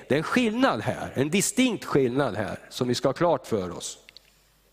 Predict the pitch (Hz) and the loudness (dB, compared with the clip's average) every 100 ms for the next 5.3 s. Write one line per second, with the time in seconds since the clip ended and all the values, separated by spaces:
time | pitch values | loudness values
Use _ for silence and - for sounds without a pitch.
0 | _ - - - - 175 190 190 180 226 | _ -14 -12 -6 2 2 2 0 2 2
1 | 180 202 254 165 185 160 202 240 196 170 | 4 2 2 4 2 2 2 4 4 2
2 | 151 180 147 175 156 160 160 160 143 117 | 2 0 2 2 4 2 2 0 -2 -2
3 | - - - - - _ _ _ _ _ | -2 -2 -4 -20 -20 _ _ _ _ _
4 | _ - 131 147 147 147 131 123 156 139 | _ -4 -2 0 2 0 0 0 0 0
5 | 120 135 - | -2 0 -2